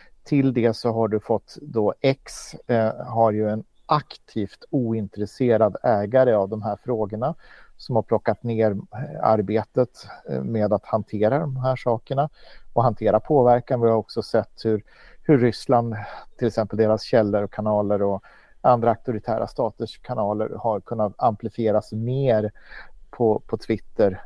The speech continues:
eller X då, efter att Elon Musk tog över. Eh, till det så har ju då Ryssland byggt ett globalt ekosystem, Kina har byggt upp ett, eh, Iran har det, eh, och de här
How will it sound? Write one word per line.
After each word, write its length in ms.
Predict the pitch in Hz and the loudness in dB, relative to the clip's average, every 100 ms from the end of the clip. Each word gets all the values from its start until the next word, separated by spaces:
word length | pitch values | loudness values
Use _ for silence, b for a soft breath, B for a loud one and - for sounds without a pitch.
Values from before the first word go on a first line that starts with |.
| 139 | 0
eller 220 | 117 113 | 2 4
X 420 | 127 107 - - | 0 -2 -6 -10
då, 260 | - 95 92 | -2 -2 -2
efter 360 | - 110 - | -2 -4 -4
att 120 | 95 - | -8 -4
Elon 320 | 64 95 104 | -2 -2 -4
Musk 280 | 113 - - | -10 -12 -6
tog 200 | 120 147 | 0 4
över. 400 | 160 120 107 131 b b b - - - | 4 4 -4 -12 b b b -20 -20 -10
Eh, 280 | - 127 123 - - - - - - | 0 2 2 -2 -16 -20 -20 -20 -4
till 300 | - 180 175 | 4 6 6
det 180 | 139 135 | 6 4
så 160 | - | 2
har 220 | 120 123 | 0 2
ju 140 | 117 120 | 2 0
då 280 | 113 113 113 135 | 0 -2 -2 -4
Ryssland 600 | 127 175 - - 165 147 | 0 0 0 -2 -2 0
byggt 260 | 156 - | -2 -4
ett 80 | 143 | -4
globalt 380 | 156 143 139 127 | -2 4 2 2
ekosystem, 760 | 135 127 - 127 - 135 131 123 b b b | -4 -4 -12 -16 -6 -2 -2 -2 b b b
Kina 460 | - - 131 117 | -6 -2 -2 0
har 120 | 120 160 | -2 0
byggt 280 | 143 - | -2 -2
upp 300 | 127 120 _ | -2 -2 _
ett, 380 | 120 120 - B B - | 0 0 -6 B B -8
eh, 280 | 135 120 120 | -2 -2 -2
Iran 500 | 127 117 135 160 151 | -2 2 4 2 2
har 360 | 143 143 131 123 | 0 2 2 0
det, 280 | 123 120 117 b b b b _ - | -2 -4 -6 b b b b _ -6
eh, 320 | 120 113 113 104 - - | -4 -4 -4 -8 -14 -2
och 240 | 147 - - | -2 -2 -4
de 160 | 131 | -4
här 340 | 120 117 113 | 0 -2 -2